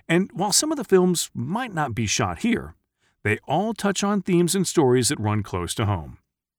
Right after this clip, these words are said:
"I was really surprised that we, Bend, don't already have our own dedicated adventure film festival,"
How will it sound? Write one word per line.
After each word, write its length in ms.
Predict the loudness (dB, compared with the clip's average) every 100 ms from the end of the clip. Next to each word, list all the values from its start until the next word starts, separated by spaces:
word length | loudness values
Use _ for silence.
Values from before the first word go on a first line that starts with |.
| _ _ _ _ _ _ _ _ _ 0
"I 60 |
was 160 | 2 4
really 180 | 4 4
surprised 600 | 4 2 2 2 2 0
that 100 | -2
we, 380 | 0 0 -2 -4 _ -8
Bend, 420 | -2 0 0 -4 _ _ _ -4
don't 140 | -2
already 280 | 0 2 2
have 240 | 0 0
our 140 | 0 0
own 200 | 0 2
dedicated 560 | 2 2 2 0 0 0
adventure 400 | 0 0 0 -2
film 260 | -2 -2
festival," 540 | -2 -2 -2 -6 -10